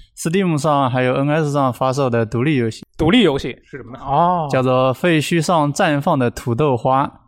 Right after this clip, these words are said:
Speaker 2: 土豆花？
Speaker 3: 我天，
Speaker 1: 对，
Speaker 3: 这个名字好酷。
Speaker 1: 这就是那种潜入，非常复古的像素，然后又潜入地牢，有非常复古的地牢。但是它在那种复古中呢，它有一种很现代化的那种很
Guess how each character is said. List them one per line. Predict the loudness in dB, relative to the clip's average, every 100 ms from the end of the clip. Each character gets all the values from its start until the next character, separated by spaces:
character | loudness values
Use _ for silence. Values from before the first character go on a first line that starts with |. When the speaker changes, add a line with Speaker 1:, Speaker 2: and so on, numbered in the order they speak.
| _
Speaker 2:
土 | -6 -4 2
豆 | 4 4
花？ | 4 2 0
Speaker 3:
我 | -8
天， | -8 -2
Speaker 1:
对， | 0
Speaker 3:
这 |
个 | 0
名 | -6
字 | -8
好 |
酷。 | -4
Speaker 1:
这 | 0
就 | 0
是 | 2 2 2 2
那 | 0
种 | 0 0 0 -4 -14 -20 _
潜 | -2 0
入， | 2 0 0 -6 _ -14 -4
非 | 0
常 | 2 0
复 | -2 -2
古 | 0
的 | 0
像 | 2 0
素， | 0 0 2
然 | 2
后 | 2 2
又 | 0
潜 | -2 -2 0
入 | 0
地 | 0 0
牢， | 2 2 2
有 | 0
非 | 0 0
常 | 0 0
复 | -2
古 | -2
的 | -2
地 | 0 0
牢。 | -2 -4 -2
但 | 0
是 | 0 -2 -6 -20 -20 -20 _ _ -6
它 | 0
在 | 2 4
那 | 2
种 | 0
复 | -2 -2 0
古 | 0
中 | 0 0
呢， | 2
它 | 2
有 | 2 2
一 | 2
种 | 2 0
很 | -2 -2 0 2 0 0
现 | 0 0
代 | 2 2 2
化 | 2
的 | 2 0
那 | 0
种 | 0
很 | 0